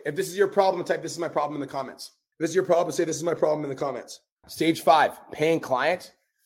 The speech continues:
to raving fan. A Nat fan. <laughs> There we go. All right. Stage number six.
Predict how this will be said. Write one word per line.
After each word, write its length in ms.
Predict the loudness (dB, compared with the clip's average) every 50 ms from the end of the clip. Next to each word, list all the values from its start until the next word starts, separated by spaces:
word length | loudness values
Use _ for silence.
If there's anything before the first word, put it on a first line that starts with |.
| _ -6
to 100 | -4 -2
raving 340 | 0 0 0 0 -2 -4 -4
fan. 320 | -4 -6 -6 -6 -8 -12 _ _ _ _ _ _ _ _
A 60 | -6 -2
Nat 300 | 0 0 0 0 -2 -4
fan. 280 | -4 -4 -4 -6 -8
<laughs> 60 | -6
There 540 | -4 -4 0 2 2 2 4 2 2 0 0
we 80 | -2 -2
go. 320 | -2 -4 -4 -4 -6 -12 _ _ _ _ _ _ _ _ 4
All 80 | 8 10
right. 220 | 10 10 10 6 -2 -14 _ _ _ _ _ _ _ -12
Stage 380 | -8 6 8 8 8 8 6 6
number 180 | 8 8 8
six. 600 | 6 8 10 10 10 10 8 2 -6 -8 -10 -12